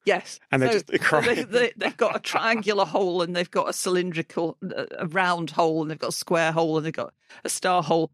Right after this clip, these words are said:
Speaker 1: and each shape is supposed to go into the correct hole, but in fact they all go into the square holes. So, uh, the person who's putting them in just puts them all in the square
Speaker 2: And,
Speaker 1: hole.
Speaker 2: and it's the video, it's the picture, the, the side-by-side video of the person who designed it, just kind of, like, breaking down and crying <laughs>
Speaker 1: Yeah,
Speaker 2: 'cause they're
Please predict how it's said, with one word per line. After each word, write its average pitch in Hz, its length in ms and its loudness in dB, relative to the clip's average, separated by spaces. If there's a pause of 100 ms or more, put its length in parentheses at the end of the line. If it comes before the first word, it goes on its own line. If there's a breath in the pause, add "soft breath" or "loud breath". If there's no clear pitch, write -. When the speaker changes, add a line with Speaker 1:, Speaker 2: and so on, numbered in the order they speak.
(320 soft breath)
Speaker 1:
and 165 260 0
each 220 220 0
shape - 420 -2
is - 80 -8
supposed - 540 -4
to 160 60 -6
go 165 200 0
into 156 280 -4
the - 80 -20
correct - 320 -4
hole, 175 240 0
but - 120 0
in 185 100 0
fact - 280 -4
they 202 160 0
all 202 160 2
go 185 160 2
into 180 220 -4
the 175 40 -6
square 226 380 0
holes. 143 340 -2
So, 170 340 0 (440 soft breath)
uh, 160 280 0 (120)
the - 80 -10
person - 500 -2
who's 151 420 -2 (100)
putting - 280 -2
them 160 100 2
in 151 160 0
just - 200 -6
puts - 180 -2
them 170 180 0
all 170 240 2
in 170 100 0
the 160 80 2
square 175 280 2
Speaker 2:
And, 139 100 2
Speaker 1:
hole. 165 60 0
Speaker 2:
and 151 60 4
it's 151 100 2
the 151 80 2
video, 151 300 6
it's - 180 4
the 139 80 2
picture, - 320 0
the, 143 100 6
the 143 160 4
side-by-side 139 640 4
video 117 160 4
of 107 60 0
the 117 80 -2
person 123 260 2
who 127 140 2
designed 131 520 2
it, - 140 -2
just - 160 0
kind 123 140 2
of, 113 80 -2
like, 123 200 0
breaking 120 400 2
down 113 240 2
and 113 120 0
crying 117 460 2
<laughs> - 40 -8
Speaker 1:
Yeah, 180 340 0
Speaker 2:
'cause 170 140 -4
they're 160 120 0